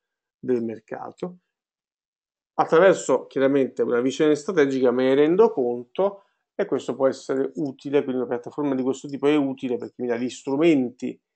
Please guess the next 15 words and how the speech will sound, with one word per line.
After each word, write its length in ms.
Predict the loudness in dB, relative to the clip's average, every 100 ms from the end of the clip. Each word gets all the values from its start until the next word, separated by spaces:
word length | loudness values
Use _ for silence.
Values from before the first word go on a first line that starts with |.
| _ _ _
di 160 | -2
vedere 380 | 4 8 8 8
a, 220 | 4 2 -4
per 160 | 0
vedere 320 | 4 4 4 2
a 60 |
fondo 600 | -2 -8 -2 0 2 2
quello 200 | 2 -2
che 80 | -4
sta 160 | -8 -16
succedendo 840 | -14 -8 -4 -4 -4 -2 -2 -4 _ _ _ _
a 140 | -4 -2
mercato, 640 | -2 -8 _ -12 -12 _ _ _ _
ok? 560 | -20 -4 0 0 -2 -12 _ _ _ _ _ -20 _ _ _ _ _ _ -6
Ehm, 800 | 0 4 2 0 -6 -8 -10